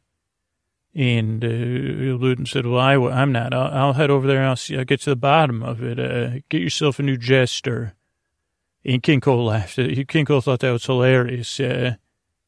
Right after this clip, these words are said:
even though he was also happy. So Luden head o-, headed off go across the swamp in a different direction,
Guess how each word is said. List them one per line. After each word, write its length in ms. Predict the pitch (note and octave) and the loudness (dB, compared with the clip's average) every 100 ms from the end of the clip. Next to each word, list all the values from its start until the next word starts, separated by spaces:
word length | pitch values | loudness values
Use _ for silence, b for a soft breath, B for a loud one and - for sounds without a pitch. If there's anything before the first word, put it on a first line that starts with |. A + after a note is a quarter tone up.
| _ _ _ _ _ - | _ _ _ _ _ -10
even 180 | B2+ B2+ | -4 0
though 160 | A#2 | 0
he 100 | A2 | 0
was 140 | B2 A2+ | -2 -2
also 280 | A#2 - B2+ | -2 -2 -2
happy. 640 | B2 B2+ A#2+ C3 B2 B2 | 0 0 -2 -6 -8 -8
So 200 | - D3 | -4 -2
Luden 460 | B2+ D3 D3+ D3 C3 | 0 0 0 -2 -2
head 200 | A#2+ C#3 | 0 2
o-, 280 | C#3 C3+ C3+ | 4 4 2
headed 220 | C3+ C#3 | 2 2
off 320 | C3+ B2+ B2 - | 2 0 -2 -6
go 160 | C3 | -4
across 540 | C3 C#3 - C#3 A#2 - | -2 -4 -2 -2 -2 -6
the 80 | |
swamp 480 | - - C3 A#2+ A2+ | -8 -4 -2 -2 -4
in 100 | B2+ | -6
a 60 | A2+ | -4
different 420 | D3 C3+ C#3+ B2+ | -2 0 0 -4
direction, 760 | C3 B2+ B2 - - B2 C3 | -2 -4 -4 -8 -8 -6 -8